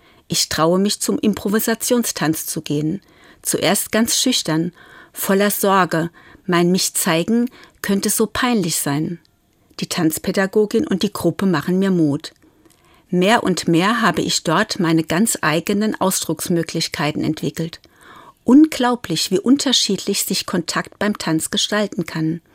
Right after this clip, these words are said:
Ich wundere mich immer wieder. Wahnsinn, was tanzende Berührung ist. Da treffen sich Seele, Körper und Geist.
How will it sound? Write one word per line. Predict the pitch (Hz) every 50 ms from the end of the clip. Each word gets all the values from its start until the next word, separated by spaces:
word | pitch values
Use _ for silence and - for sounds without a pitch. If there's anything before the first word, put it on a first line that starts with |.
| - - - - - - -
Ich | - - - 170
wundere | 160 185 196 196 196 - 196
mich | 190 196 - - -
immer | - 233 208 214 202 170
wieder. | 190 190 170 - 160 160 170 175 _ _ _ _ _ _ - _ - - - - - _ -
Wahnsinn, | 165 165 170 196 233 247 240 - 160 143 147 160
was | 160 160 - -
tanzende | - - - 190 202 - - 226 208 214
Berührung | 202 208 202 - 220 226 240 233 202 180 -
ist. | - 151 160 - - - - - - - - - - -
Da | - 160
treffen | - - - 165 170 - - 214
sich | 202 - - 214 -
Seele, | - - - 175 180 185 196 220 233
Körper | - - - 175 156 156 - 185 -
und | 190 196 - -
Geist. | - 170 156 156 170 - - - -